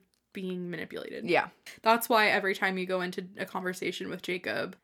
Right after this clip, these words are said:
Speaker 1: it ends up being unpredictable and turning you upside down
Speaker 2: Yeah.
Speaker 1: and making you feel, like, confused and like you aren't
Speaker 2: Ugh.
Speaker 1: able to accomplish what you went there to accomplish.
Speaker 2: He calls her honey again, and I,
Speaker 1: <sighs>
Speaker 2: I, it's been a while since he did that, and I just wish he
Speaker 1: Mm-hmm.
Speaker 2: would <laughs>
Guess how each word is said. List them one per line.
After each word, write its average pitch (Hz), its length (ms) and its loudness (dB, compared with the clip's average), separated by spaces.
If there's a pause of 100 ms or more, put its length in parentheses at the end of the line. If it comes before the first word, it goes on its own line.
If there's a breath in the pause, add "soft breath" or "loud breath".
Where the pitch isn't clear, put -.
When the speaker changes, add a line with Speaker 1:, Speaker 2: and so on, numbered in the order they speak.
Speaker 1:
it 208 140 -2
ends 190 180 -2
up 185 140 -2
being 180 240 -6
unpredictable 190 760 -4
and 196 120 -4
turning 180 300 -2
you 170 140 -6
upside 180 300 -6
down - 340 -4
Speaker 2:
Yeah. - 260 0
Speaker 1:
and 202 140 -4
making 190 320 -8
you - 80 -8
feel, - 580 -6 (280)
like, - 340 -4
confused 190 800 -4
and 190 160 -4
like 180 240 -6
you 185 180 -4
aren't 175 180 2
Speaker 2:
Ugh. 262 260 8
Speaker 1:
able 185 100 4
to 208 140 -2
accomplish 208 460 -4
what 214 120 -4
you 202 100 -8
went - 160 -6
there - 140 -6
to - 140 -10
accomplish. - 720 -6 (120)
Speaker 2:
He 220 160 0
calls 240 280 4
her 285 120 4
honey 165 360 0
again, 147 280 -2
and 151 100 4
I, 156 60 2 (140)
Speaker 1:
<sighs> - 80 -
Speaker 2:
I, 175 100 0 (160)
it's 196 120 2
been 233 120 8
a 233 40 8
while 165 240 8
since 170 240 -2
he 165 100 2
did 156 160 2
that, 160 160 6
and 151 100 -2
I 139 80 0
just 233 260 -2
wish 185 140 -2
he 190 60 -2
Speaker 1:
Mm-hmm. - 60 -2
Speaker 2:
would 139 80 -6
<laughs> - 80 -6